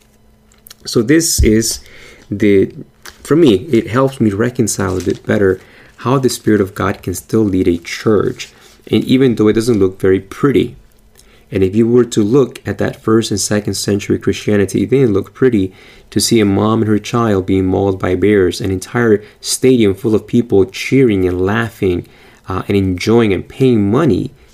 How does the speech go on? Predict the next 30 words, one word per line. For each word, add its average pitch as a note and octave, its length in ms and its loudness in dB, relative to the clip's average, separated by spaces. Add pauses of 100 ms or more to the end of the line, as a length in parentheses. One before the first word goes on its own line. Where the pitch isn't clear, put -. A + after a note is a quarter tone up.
(140)
to - 100 -8
watch F#2+ 280 -2
Christians G#2 520 -2
being F2+ 240 -2
burnt G2 320 -2
alive F#2 460 -2 (320)
and F#2 220 -6
being F#2+ 260 0
eaten A2+ 280 0
alive F#2 580 -4
by F2+ 260 -4
these F2 280 -8
ferocious F2 500 -2
animals. F#2 520 -4 (600)
That C3+ 240 0
did G#2+ 100 0
not G#2 240 0
look G2 220 0
very F#2+ 220 2
pretty, - 440 -2 (320)
and F#2 200 -4
yet A2 360 0 (240)
here A2 300 2
was A#2 180 0
the B2+ 60 -2
Spirit F#2 640 -2 (100)
still A#2+ 560 -2 (380)
guiding F2 580 -4 (120)
the - 80 -10
church. - 580 -10